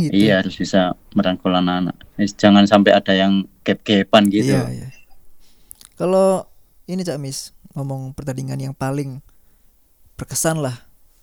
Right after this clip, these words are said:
Speaker 1: di Liga dua atau Liga satu sama Persibaya waktu itu.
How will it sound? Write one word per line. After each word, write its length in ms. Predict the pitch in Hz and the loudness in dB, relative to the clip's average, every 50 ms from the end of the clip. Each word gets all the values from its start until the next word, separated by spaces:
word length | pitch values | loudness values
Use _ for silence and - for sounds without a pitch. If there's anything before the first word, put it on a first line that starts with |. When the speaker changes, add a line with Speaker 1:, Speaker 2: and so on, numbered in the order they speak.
| _ _ _ _ _ _ _ _ _ | _ _ _ _ _ _ _ _ _
Speaker 1:
di 140 | - - 139 | -12 -10 -10
Liga 260 | 139 135 - 135 131 | -10 -8 -8 -10 -8
dua 200 | - 139 139 139 | -8 -6 -6 -6
atau 100 | 139 139 | -6 -6
Liga 180 | 135 135 - 131 | -8 -8 -8 -8
satu 260 | 131 127 135 - 135 | -8 -8 -10 -10 -12
sama 320 | 131 - 123 123 123 120 | -12 -12 -12 -12 -12 -12
Persibaya 480 | 113 - - - 117 - 113 110 110 117 | -12 -12 -14 -14 -12 -12 -12 -12 -10 -12
waktu 300 | 110 107 104 - 123 - | -12 -14 -16 -18 -20 -18
itu. 100 | 123 | -18